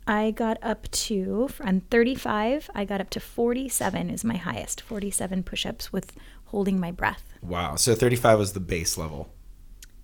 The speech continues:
Speaker 1: Um, yes, but I also hit thirty-five on day four too.
Speaker 2: Oh, got it.
Speaker 1: Yeah.
Speaker 2: Um,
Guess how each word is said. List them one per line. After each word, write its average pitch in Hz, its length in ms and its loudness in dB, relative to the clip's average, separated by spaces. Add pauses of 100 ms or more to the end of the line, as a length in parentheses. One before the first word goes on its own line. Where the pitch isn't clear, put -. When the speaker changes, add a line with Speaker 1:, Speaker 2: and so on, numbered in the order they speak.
(120)
Speaker 1:
Um, 185 300 -2
yes, 190 320 2
but 190 140 2
I 185 80 4
also 180 420 4
hit - 200 -6
thirty-five 165 460 -2
on 160 140 0
day 156 120 -2
four 147 280 -6
too. - 180 -8 (380)
Speaker 2:
Oh, 113 280 -8
got 98 220 -6
it. - 100 -10 (160)
Speaker 1:
Yeah. - 220 -12 (840)
Speaker 2:
Um, 101 380 2